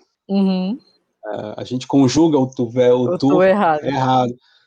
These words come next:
Speaker 2: E aí eu falei, "Ó, tu fica esperto, hein? Tu fica esperto que se tocar na minha repórter, eu vou pegar um por um."
Speaker 1: <laughs>
Speaker 2: Um por um. Aí o cara assim, "É, cê, cê é malandro?" Ele falou, "Eu sou do Chaparral." O Chaparral era um, Chaparral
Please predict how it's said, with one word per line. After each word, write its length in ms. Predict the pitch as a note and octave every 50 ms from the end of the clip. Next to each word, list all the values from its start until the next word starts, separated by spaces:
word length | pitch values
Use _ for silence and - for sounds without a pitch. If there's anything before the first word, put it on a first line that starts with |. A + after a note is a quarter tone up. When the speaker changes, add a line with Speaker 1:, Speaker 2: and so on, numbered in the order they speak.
| _ _ _ -
Speaker 2:
E 40 | B2
aí 120 | B2 C#3
eu 60 | D3
falei, 260 | - - E3 D#3+ E3 E3+
"Ó, 160 | E3+ D3+ B2+
tu 180 | - - - B2+
fica 240 | - - D#3 -
esperto, 540 | - - - - F3+ F3 F3 E3 D#3+ D#3+ -
hein? 180 | D#3+ D#3+ E3 - _ _ _ _ _ _
Tu 120 | - B2+ A#2
fica 240 | - C#3+ C#3 F3
esperto 480 | E3 - - - D#3+ D#3+ E3 E3 E3 D#3+
que 100 | - -
se 200 | - - - _
tocar 360 | - F#3 E3 E3+ - D#3+ E3+ F3
na 120 | F3+ E3
minha 180 | F3 F3+ F#3 E3+
repórter, 580 | E3 D#3 C3+ - - D3 D3+ E3 E3 E3 F3+
eu 80 | F3+ E3+
vou 160 | D3+ F3 F3
pegar 280 | - F3+ E3 D#3 D#3+ E3
um 80 | F3+ F3+
por 260 | - - G#3 G3 D3+
um." 280 | C#3+ C#3+ D3 C3+ A#2+ - _ _ _ _ _ _ _ _ - - _ _ -
Speaker 1:
<laughs> 720 | G#3+ G#3 - - - - - - - C#4+ - - - D#4+
Speaker 2:
Um 200 | F#3 G#3 A3+ D4+
por 280 | - - - A#3 G#3+ G#3
um. 240 | G#3 G3+ F#3+ F3 D#3
Aí 120 | C#3+ D3+
o 80 | E3+ -
cara 160 | F3+ F3+ F3+
assim, 300 | F3 F3 - F#3+ F#3 F#3
"É, 460 | G#3 C4 D4+ C#4 B3 - - - - B2+ D#3+ - _ _
cê, 300 | - - D#4 D4+ A#3+ F#3+
cê 140 | - A#3+
é 40 | A#3+
malandro?" 600 | A#3+ A#3 G#3+ G#3 A3+ C4 C#4 C4+ C4 A#3 F#3 D3+ - - F#3+ G3 G3+ F#3+ -
Ele 140 | - G3 G3+
falou, 320 | F#3+ G3 F#3+ G3+ G3 F3+ D#3+
"Eu 80 | D3+ -
sou 140 | - B3+
do 60 | A#3+ B3+
Chaparral." 720 | - - B3+ A#3 - B3+ - D#3+ D3+ F#3 G3 G#3 G3+ F#3
O 20 | E3
Chaparral 480 | - E3+ D#3 - C#3+ C3+ D3+ D#3 E3
era 140 | F#3 F#3+ G3+
um, 260 | G3 F#3+ E3+ C#3 C3
Chaparral 420 | - - D3+ D3 - D3 C3 C#3